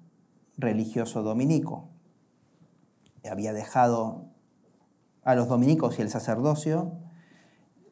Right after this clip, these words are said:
después del Vaticano primero. Mm, pero no obstante, este, este Franz Brentano seguía siendo genéricamente teísta.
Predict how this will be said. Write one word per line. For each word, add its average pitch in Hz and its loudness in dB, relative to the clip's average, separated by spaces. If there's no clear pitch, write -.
después 123 -2
del 135 4
Vaticano 117 2
primero. 104 -6
Mm, 123 2
pero 175 6
no 175 6
obstante, 170 4
este, 139 2
este 135 0
Franz 160 4
Brentano 156 2
seguía 147 4
siendo 139 2
genéricamente 131 4
teísta. 113 -4